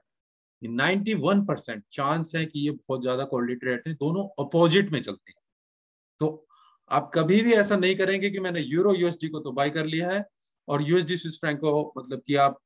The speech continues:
उसको भी बाय कर रहे हैं, मतलब कि आप दोनों opposite में कर रहे हैं, unless आप hedging कर रहे हो, वो बात अलग है। पर अगर आपको इन चीजों का पता नहीं है, आप दोनों में setup मिला और दोनों में ट्रेड ले लिया,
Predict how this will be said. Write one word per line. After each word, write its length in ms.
उसको 240
भी 120
बाय 160
कर 100
रहे 100
हैं, 80
मतलब 160
कि 80
आप 100
दोनों 340
opposite 480
में 100
कर 100
रहे 100
हैं, 60
unless 220
आप 200
hedging 220
कर 80
रहे 100
हो, 60
वो 100
बात 220
अलग 200
है। 140
पर 120
अगर 180
आपको 220
इन 100
चीजों 240
का 80
पता 280
नहीं 240
है, 200
आप 120
दोनों 260
में 80
setup 340
मिला 180
और 100
दोनों 220
में 120
ट्रेड 240
ले 80
लिया, 240